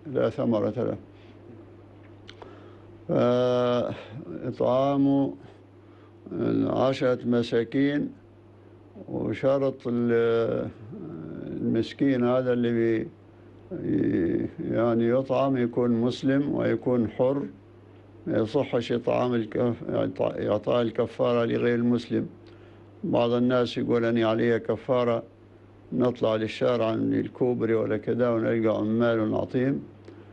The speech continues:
لابد أن يتحقق من إسلامهم. أما إذا كان، لأن العمال يأتوا من الخارج، من أفريقيا ومن غيرها، فيهم المسلم وفيهم الوثني وفيهم النصراني وفيهم يعني من عندهش دين،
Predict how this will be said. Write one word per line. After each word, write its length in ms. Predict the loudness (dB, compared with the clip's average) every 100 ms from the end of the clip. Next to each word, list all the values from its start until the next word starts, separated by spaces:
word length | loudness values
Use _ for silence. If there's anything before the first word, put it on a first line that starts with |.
| -16 -6
لابد 380 | -2 0 2
أن 100 | 2
يتحقق 640 | 0 0 -2 -4 -4 -2 -4 -2
من 180 | 0 0
إسلامهم. 640 | 0 0 2 2 0 -2 -8 -20 -20 -20 -20 -20 -14 -6
أما 240 | -2 0
إذا 140 | 2 0
كان، 180 | -2
لأن 260 | 0 2 2
العمال 680 | 2 0 0 2 2 2 2 0 0 2
يأتوا 360 | 2 0 -2
من 100 | -2
الخارج، 460 | -4 0 0 0 0
من 100 | 0
أفريقيا 520 | 0 0 -2 0 0
ومن 160 | 0 2
غيرها، 420 | 2 0 0 -4 -12 -20 -20 -20 -20 -12 0
فيهم 260 | 2 4
المسلم 480 | 4 4 2 0 0
وفيهم 340 | 0 2 2 2
الوثني 540 | 4 2 2 0 0
وفيهم 360 | 0 0 2 2
النصراني 640 | 2 0 0 0 2 0
وفيهم 520 | -2 -2 -2 0 -2 -4 -14 -20 -20 -20 -10
يعني 280 | -4 0 2
من 420 | 2 2 2 2
عندهش 400 | 2 2 2 2
دين، 360 | 0 0 0 -2